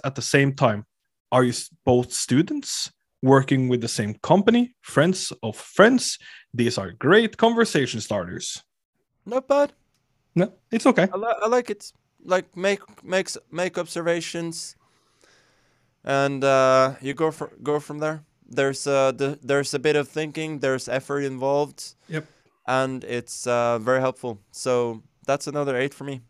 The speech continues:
Speaker 2: It's, it's not creative, but it's, uh,
Speaker 1: It's solid.
Speaker 2: it's very solid.
Speaker 1: Yeah, it's also, it's, it's also, like,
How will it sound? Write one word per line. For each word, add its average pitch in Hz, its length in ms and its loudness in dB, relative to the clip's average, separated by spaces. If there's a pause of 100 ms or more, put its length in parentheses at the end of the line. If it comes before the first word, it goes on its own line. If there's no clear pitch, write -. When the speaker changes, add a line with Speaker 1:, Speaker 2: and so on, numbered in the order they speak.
(140)
Speaker 2:
It's, - 380 -6
it's 135 220 -8
not 160 340 0
creative, 160 600 -2
but 127 220 4
it's, 123 320 -6
uh, 120 160 2
Speaker 1:
It's 117 160 6
solid. 131 380 4 (520)
Speaker 2:
it's - 280 -6
very 117 240 0
solid. 69 340 -12 (120)
Speaker 1:
Yeah, 147 240 2
it's 139 160 0
also, 135 680 0
it's, - 280 -6
it's 147 220 -6
also, 160 380 2 (220)
like, 135 320 2